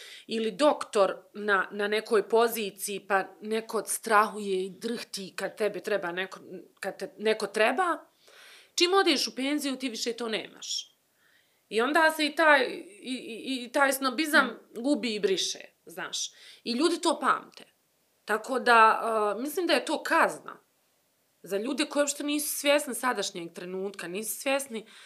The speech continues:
Speaker 1: da uživaju, nisu svjesni da, da, da treba da vole. Mislim, da, da, da razmjenjuju ljubav, jer je
Speaker 2: Prava si doktorica za srce, stvarno. Ovo sam
Speaker 1: E, baš ti hvala.
Speaker 2: Hashtag samo ljubav. A, bravo, to su super neke
Speaker 1: Evo.
Speaker 2: poruke.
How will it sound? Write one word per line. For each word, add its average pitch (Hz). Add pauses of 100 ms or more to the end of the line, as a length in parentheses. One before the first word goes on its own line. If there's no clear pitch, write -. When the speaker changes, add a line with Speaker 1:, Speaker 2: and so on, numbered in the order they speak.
(680)
Speaker 1:
da 208
uživaju, 214
nisu 214
svjesni 285
da, 208 (140)
da, 196
da -
treba 247
da 208
vole. 214 (880)
Mislim, 180
da, 196
da, -
da 196
razmjenjuju 214
ljubav, 220
jer 180
je -
Speaker 2:
Prava 190
si 151
doktorica 135
za 147
srce, -
stvarno. 151 (220)
Ovo 160
sam 190
Speaker 1:
E, 185
baš 233
ti -
hvala. -
Speaker 2:
Hashtag 180
samo 160
ljubav. 147 (540)
A, 233
bravo, 170
to -
su 175
super 175
neke 160
Speaker 1:
Evo. 170
Speaker 2:
poruke. 180